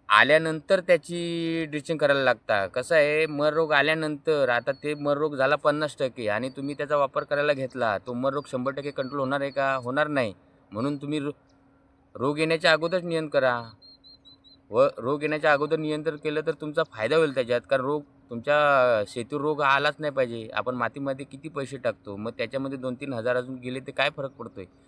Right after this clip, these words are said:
कारण आपल्याला पैसे कमवायचे आहेत. रोग येण्याच्या अगोदर कुठल्याही औषधाचा वापर करा, बुरशी रोग वगैरे याचा सांगतो. आता बाकी तुम्ही कीड आले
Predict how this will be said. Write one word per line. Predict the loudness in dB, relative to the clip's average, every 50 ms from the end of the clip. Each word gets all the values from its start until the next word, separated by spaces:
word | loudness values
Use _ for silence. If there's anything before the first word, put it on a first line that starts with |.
| _ _ _
कारण | -2 0 0
आपल्याला | 0 0 0 -2 -2
पैसे | -2 -4 -4 -4 -6 -8
कमवायचे | -4 -2 -2 0 -2 -2 -4
आहेत. | -8 -12 -14 _ _ _ -20 -20 _ _ _ _ _ _ _ _ _ _ _ _ _ _ _ _ -6
रोग | -2 -2 0 0 0
येण्याच्या | 0 0 0 0 2 4 4 4 4 2 0 _ _ 0 2
अगोदर | 4 4 4 2 0 0 0 -2
कुठल्याही | -4 -6 0 4 4 6 6
औषधाचा | 4 2 0 -2 -2 0 0 2
वापर | 0 2 2 0 0
करा, | 0 0 -2 -2 -2 -4 -6 _ _ _ _ _ _ _ _ _
बुरशी | -6 -4 -4 -4 -4 -4 -4 -2
रोग | -2 -2 -2
वगैरे | -2 -4 -2 0
याचा | 0 0 -2 -2 -2
सांगतो. | -2 -2 -2 -2 -4 -8
आता | -6 -6 -4 -4 -4
बाकी | -2 -2 -2 -4 -4 -8 -14
तुम्ही | -10 -6 -4 -4 -2 -2 -4 -4 -6 -8 -10 _ _ _ _ _ _ _ _ _ _ _ -6
कीड | 2 6 6
आले | 8 8 6 6 2 0 0